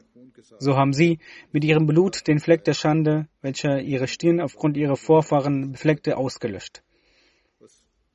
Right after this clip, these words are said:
Kurzum, man muss Opfer erbringen. Dann erhält man auch den Rang. Es ist die wunderschöne Lehre des Islam,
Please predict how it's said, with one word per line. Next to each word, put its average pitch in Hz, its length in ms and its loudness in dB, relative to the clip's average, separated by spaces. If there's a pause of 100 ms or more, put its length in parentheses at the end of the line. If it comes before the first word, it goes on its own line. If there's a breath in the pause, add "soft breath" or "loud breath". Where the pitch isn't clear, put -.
(380)
Kurzum, 180 360 2 (840)
man 151 200 2
muss 196 320 -2
Opfer 180 320 2
erbringen. 123 580 -6 (680 soft breath)
Dann 151 360 -2
erhält 151 260 -2
man 143 140 -4
auch 123 160 -6
den 127 160 -4
Rang. 147 340 2 (640 soft breath)
Es 143 120 -6
ist 180 160 2
die 165 120 6
wunderschöne 180 440 2
Lehre 156 320 4
des 139 140 -2
Islam, 143 500 -2